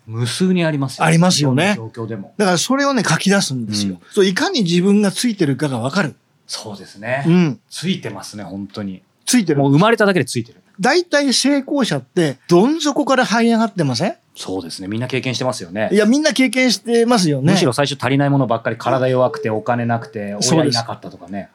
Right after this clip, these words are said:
Speaker 2: あの、松下幸之助さんも、
Speaker 1: あー、そうですね。
Speaker 2: 小学校四年で、
Speaker 1: はい。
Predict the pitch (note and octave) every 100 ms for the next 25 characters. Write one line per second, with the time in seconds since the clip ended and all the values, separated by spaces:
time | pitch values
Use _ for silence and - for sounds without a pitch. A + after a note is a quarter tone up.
0 | - D#3+ D#3+ D#3+ F3 A3+ - - D3+ D3+
1 | D3 C#3 - D#3+ D#3 D3+ F#3 A3+ C#3+ C#3+
2 | - F#3 - F#3+ G3+ F#3 D#3 D3+ D#3+ E3+
3 | F3 F#3 A3+ B2+ F#2+